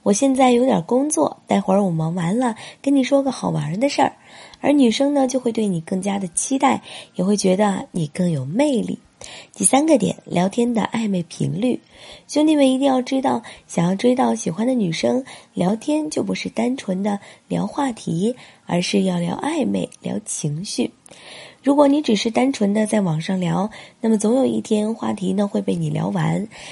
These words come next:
但是如果你加入了一点儿暧昧的元素进去，比如说“明天早上叫我起床吧”，或者说看到电视上接吻的镜头，突然想到你，偶尔加入一些这样的话题，暧昧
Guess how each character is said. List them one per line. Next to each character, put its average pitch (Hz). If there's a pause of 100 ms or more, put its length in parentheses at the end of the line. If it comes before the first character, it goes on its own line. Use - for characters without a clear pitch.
(160)
但 208
是 208
如 220
果 208
你 185
加 196
入 214
了 190
一 185
点 165
儿 -
暧 330
昧 269
的 196
元 160
素 185
进 170
去， - (440)
比 208
如 240
说 285
“明 233
天 285
早 190
上 220
叫 233
我 247
起 -
床 160
吧”， 254 (320)
或 -
者 180
说 202 (300)
看 214
到 196
电 220
视 220
上 202
接 277
吻 233
的 175
镜 190
头， 170 (280)
突 240
然 208
想 180
到 202
你， 156 (800)
偶 -
尔 269
加 233
入 247
一 233
些 247
这 254
样 240
的 214
话 214
题， 190 (380)
暧 240
昧 214